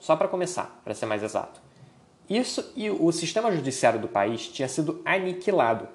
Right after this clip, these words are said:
Sobravam menos de cinquenta advogados no país em mil novecentos e noventa e sete. Não cinquenta mil, cinquenta e sete. Ou seja, levaria décadas pra julgar todos os casos.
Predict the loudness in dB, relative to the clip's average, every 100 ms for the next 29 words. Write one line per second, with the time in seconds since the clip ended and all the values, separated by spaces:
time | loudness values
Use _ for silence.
0 | -20 -12 4 6 8 4 0 -2 -4 -4
1 | -4 -4 -2 0 0 0 2 4 6 6
2 | 6 -4 2 4 4 -2 -6 -4 -4 -6
3 | -6 -4 -2 -2 -4 -4 -2 -4 -4 -10
4 | -6 -4 -4 -6 -4 -4 -4 -8 -14 -6
5 | -2 -2 -2 -4 -4 -18 -20 -20 -20 _
6 | _ _ _ _ _ _ _ 2 2 4
7 | 0 0 -6 -2 6 8 8 2 -2 2
8 | 4 4 0 -4 -4 -6 -4 -2 2 2
9 | 2 -4 -4 -6 -8 -8 -8 -8 -14 -18